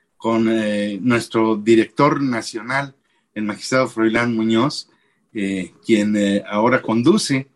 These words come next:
con, eh, gran éxito, eh, los destinos de nuestra asociación, con actividades muy, muy relevantes, como seguramente, eh, estaremos escuchando y viendo,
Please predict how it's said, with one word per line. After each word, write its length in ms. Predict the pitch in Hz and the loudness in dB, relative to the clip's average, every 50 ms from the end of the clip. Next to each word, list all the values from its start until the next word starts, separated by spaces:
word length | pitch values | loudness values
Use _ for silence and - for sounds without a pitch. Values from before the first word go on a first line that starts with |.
| _ _ _ _ _ _ _ _ | _ _ _ _ _ _ _ _
con, 360 | - 101 104 107 107 107 107 | -6 -4 -4 -2 -2 -2 -2
eh, 200 | 110 107 107 110 | -2 -2 -2 0
gran 320 | 104 120 127 131 131 127 | 0 2 2 4 4 4
éxito, 720 | 135 143 - - - 120 113 - - 113 110 107 107 104 - | 4 2 0 -2 -4 -4 -6 -2 -2 -2 0 0 -2 -6 -8
eh, 480 | 107 98 92 92 92 92 92 80 69 - - | -8 -6 -4 -4 -2 -4 -4 -6 -8 -12 -10
los 260 | 104 104 107 107 101 | -4 -2 0 0 2
destinos 480 | 107 110 - - 143 147 147 127 113 101 | 2 0 2 4 4 4 4 4 2 0
de 120 | 101 101 | -4 -6
nuestra 640 | 104 104 95 95 - - - 98 92 90 90 87 - _ _ _ _ _ _ | -4 -6 -6 -8 -8 -4 -2 -2 -2 -2 -2 -6 -12 _ _ _ _ _ _
asociación, 760 | - 101 98 - 120 117 113 - 143 131 - 196 190 208 202 | -4 -2 -2 0 0 0 2 2 0 2 4 4 4 4 2
con 340 | - - 113 107 104 98 92 - | 0 -2 -4 -4 -4 -6 -8 -10
actividades 800 | 113 107 - - 113 107 110 117 127 131 135 139 120 - - - _ _ _ _ _ _ | -12 -12 -8 -6 0 2 4 4 4 4 4 2 0 -2 -6 -14 _ _ _ _ _ _
muy, 340 | - 127 143 147 165 190 202 | 0 2 4 4 6 6 6
muy 180 | 170 139 135 135 | 6 4 4 2
relevantes, 600 | 127 127 117 110 110 107 127 151 165 160 170 165 | 2 0 0 0 0 2 0 0 0 0 -2 -2
como 220 | - - 123 117 107 | -2 -6 -8 -8 -8
seguramente, 760 | - 110 113 135 131 123 120 117 120 117 - - 120 117 117 _ _ _ _ _ _ _ | -8 -6 -2 -2 0 0 0 0 -2 -2 0 0 0 0 -2 _ _ _ _ _ _ _
eh, 160 | - 117 117 113 | 0 2 2 2
estaremos 540 | 110 - 123 117 131 139 147 139 - - - | 2 0 0 0 2 2 2 0 -2 -4 -6
escuchando 640 | 135 123 - - 120 113 - - 131 135 147 147 147 | -8 -8 -4 -4 -4 -4 -2 0 2 2 4 4 4
y 120 | 135 120 | 2 2
viendo, 420 | 120 143 165 170 147 127 127 131 | 4 4 4 4 4 2 -2 -6